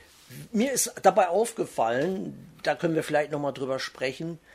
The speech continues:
wie dreist diese Leute, diese Angestellten Satans, uns dieses Schlangenöl anbieten wollen,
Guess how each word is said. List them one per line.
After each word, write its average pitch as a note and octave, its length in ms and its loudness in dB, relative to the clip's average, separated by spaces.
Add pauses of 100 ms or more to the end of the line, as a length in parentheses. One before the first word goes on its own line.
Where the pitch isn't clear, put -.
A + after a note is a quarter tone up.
(480)
wie C#3+ 380 -8
dreist D#3 1000 -2 (400)
diese F3 440 2
Leute, C#3 540 2
diese C3+ 320 -4
Angestellten D3 680 -4
Satans, C3 760 -2 (360)
uns D#3 280 0
dieses D3 380 -4
Schlangenöl C#3+ 840 0 (160)
anbieten F3 1500 -2
wollen, A#3 480 6